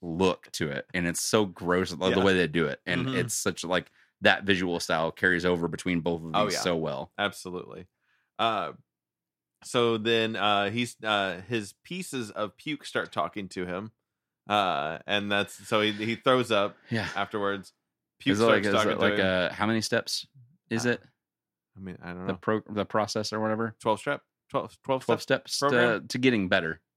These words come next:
Speaker 2: Oh, I don't remember.
Speaker 1: I forget what it is.
Speaker 2: I don't remember that part. Uh, but they, uh, they make him toe G M T.
Speaker 1: Yeah.
Speaker 2: Spunky drinks it.
Speaker 1: It's all of us. That's what I'm saying. All of those things, but they, they have, like,
Speaker 2: Oh,
Speaker 1: a
Speaker 2: those are the
Speaker 1: step.
Speaker 2: healing
Speaker 1: Yeah,
Speaker 2: steps.
Speaker 1: those
Speaker 2: Okay.
Speaker 1: healing steps.
Speaker 2: I don't remember that.
Speaker 1: I can't remember. I think it's, like, seven healing steps or something like
Speaker 2: I
Speaker 1: that
Speaker 2: see.
Speaker 1: that get to getting better or
Speaker 2: I
Speaker 1: something.
Speaker 2: gotcha.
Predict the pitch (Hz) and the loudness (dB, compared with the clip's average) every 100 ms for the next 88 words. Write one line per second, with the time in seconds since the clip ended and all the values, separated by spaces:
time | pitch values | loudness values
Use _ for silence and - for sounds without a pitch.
0 | _ 123 117 117 123 117 117 110 92 87 | _ 2 4 4 4 0 -2 -4 -6 -8
1 | _ _ - - 98 - 92 82 80 78 | _ _ -8 -2 -2 0 -2 -4 -4 -6
2 | 78 - 104 110 104 101 95 92 90 92 | -8 -4 -2 0 -2 -6 -6 -8 -8 -10
3 | - _ _ _ _ _ _ 107 104 82 | -10 _ _ _ _ _ _ 0 2 0
4 | - 98 _ _ _ _ 101 113 110 113 | -4 -12 _ _ _ _ -4 -2 0 0
5 | 110 101 92 71 58 - 95 110 110 117 | 2 2 2 -2 -6 -14 -2 0 2 0
6 | 127 - 120 104 98 - - 127 135 123 | -2 -2 -4 -2 -6 -10 -6 -2 -2 -2
7 | 139 131 120 135 113 139 - _ 117 98 | -4 -4 -4 -4 -4 -6 -14 _ 2 2
8 | - _ _ - - 117 110 104 98 92 | 0 _ _ -20 -6 -6 -4 -6 -6 -2
9 | 117 107 139 135 113 107 113 104 107 - | 2 8 10 10 6 4 2 2 4 6
10 | 101 82 110 104 98 - 98 90 98 107 | 6 6 6 6 4 2 2 4 4 4
11 | 107 110 120 131 - 98 90 127 117 110 | 4 6 8 8 8 8 6 6 4 2
12 | 98 101 123 117 107 95 95 90 90 87 | 6 6 6 2 0 0 2 2 2 -4
13 | - 104 113 110 90 85 - 87 - 113 | -2 2 4 4 4 0 0 0 2 2
14 | 110 113 113 95 90 107 127 117 110 98 | 2 0 -4 -4 -4 2 4 4 4 4
15 | 101 117 113 92 87 - 101 92 90 90 | 2 2 2 0 -4 -2 -2 -2 -2 -4
16 | 90 87 - 87 - 82 87 87 82 90 | -4 -4 -4 -6 -6 -6 -6 -6 -6 -4
17 | 92 80 78 80 87 - 76 73 80 76 | -2 -4 -4 -4 -6 -4 -6 -4 -4 -4
18 | 73 73 71 71 69 90 87 82 - | -2 -2 -2 -4 -4 -6 -6 -10 -12